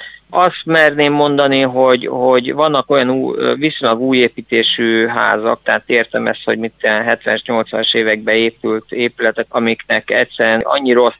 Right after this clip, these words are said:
adottsága van, hogy érdemesebb bontani. Ö, értem a rossz, ö, adottság alatt, hogy rossz a tájolása.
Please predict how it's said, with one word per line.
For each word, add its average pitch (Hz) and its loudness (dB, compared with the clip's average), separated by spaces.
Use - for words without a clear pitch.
adottsága 107 0
van, 110 0
hogy 107 -4
érdemesebb 107 0
bontani. 123 -2
Ö, 117 2
értem 131 0
a 120 4
rossz, 123 0
ö, 110 4
adottság 113 0
alatt, 113 0
hogy 113 -4
rossz 120 0
a 107 -4
tájolása. 98 0